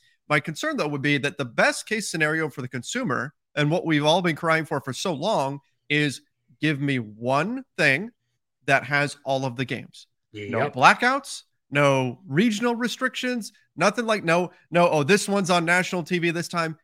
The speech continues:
Speaker 1: Give me one place where I can see all of the games. That's
Speaker 2: Yep.
Speaker 1: the best scenario for the consumer. And so now if we end up with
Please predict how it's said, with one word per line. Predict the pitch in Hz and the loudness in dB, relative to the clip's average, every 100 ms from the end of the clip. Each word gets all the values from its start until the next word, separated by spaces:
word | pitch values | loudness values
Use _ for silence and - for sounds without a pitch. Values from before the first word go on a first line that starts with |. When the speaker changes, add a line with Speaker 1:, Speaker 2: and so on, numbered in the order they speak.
| _ _ | _ _
Speaker 1:
Give | 147 | -4
me | 127 127 | -2 -4
one | 123 175 | -2 -2
place | 233 190 180 190 - _ | -2 -2 -2 -4 -10 _
where | 135 139 131 | -6 -2 0
I | 127 | -2
can | 139 147 | -4 -10
see | - 135 123 120 - _ _ _ | -10 -8 -8 -10 -14 _ _ _
all | 123 120 117 | -4 -2 -4
of | 113 - | -8 -10
the | |
games. | 120 - - _ _ _ | -14 -16 -20 _ _ _
That's | 160 196 - | 4 4 0
Speaker 2:
Yep. | 214 | -6
Speaker 1:
the | 180 | -6
best | - 151 160 - | -2 -2 -2 -6
scenario | 139 127 127 127 123 _ _ - | -4 -4 -4 -6 -8 _ _ -8
for | |
the | 143 | -8
consumer. | 135 147 277 247 156 - _ | -6 -10 -8 -6 -8 -10 _
And | 160 | -8
so | - 170 | -4 -4
now | 165 247 226 170 175 | 0 0 0 0 -2
if | 170 - | -4 -2
we | 160 | -2
end | 160 160 | 0 0
up | 160 - | -2 -2
with | 143 135 131 | 0 0 -2